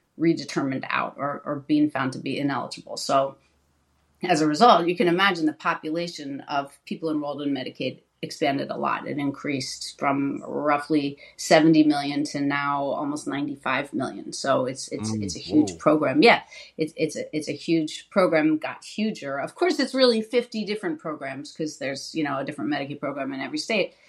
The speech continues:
Speaker 1: And finally, at around the time that the public health emergency ended, it was time to, to stop that practice. So now all of the states, um, on somewhat similar, but, you know, somewhat,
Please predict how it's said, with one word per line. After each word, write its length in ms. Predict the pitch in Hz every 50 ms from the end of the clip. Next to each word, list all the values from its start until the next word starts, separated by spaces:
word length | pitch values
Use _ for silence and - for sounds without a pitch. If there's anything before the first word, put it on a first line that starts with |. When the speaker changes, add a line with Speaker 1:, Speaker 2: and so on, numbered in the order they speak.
| - - - - -
Speaker 1:
And 200 | - 240 254 254
finally, 680 | - 254 254 269 277 285 254 233 226 220 214 214 202 -
at 140 | 196 190
around 360 | 175 165 170 175 175 185 196 196
the 80 | 196
time 280 | 175 - 196 180 175 175
that 160 | 165 160 -
the 80 | 165 151
public 320 | - - 160 160 170 165
health 180 | 170 156 156 151
emergency 520 | 147 156 160 156 160 156 - - - -
ended, 520 | - 175 185 202 180 160 135 135 135 135 - -
it 160 | 156 147 -
was 180 | 147 143 -
time 420 | - - - 156 147 147 143 143 151
to, 260 | - - 147 139 135 135
to 300 | 135 - - - 170 180
stop 440 | 175 - - - 240 302 349 - -
that 200 | - 104 - -
practice. 480 | - - 101 107 - - - - - -
So 240 | - - 156 156
now 400 | 151 160 156 156 156 151 143 - - _ _ _ _ _ _ _ _ _ _ _ _ _ _
all 280 | - 185 196 208 208 202
of 260 | 196 196 180 - -
the 140 | 185 180 175
states, 760 | - - - - 190 170 160 175 180 - - - - - - _
um, 440 | 165 160 160 156 156 151 151 156 147 _ _ _ _ _ _ _ _ -
on 520 | 165 165 165 165 170 165 165 160 165 170 -
somewhat 460 | - - - 208 214 220 208 190 180
similar, 420 | - 196 180 175 175 170 170 170 170
but, 300 | 160 160 160 156 156 -
you 160 | - 175 170
know, 160 | 165 160 160
somewhat, 480 | 160 - - 175 175 170 170 165 160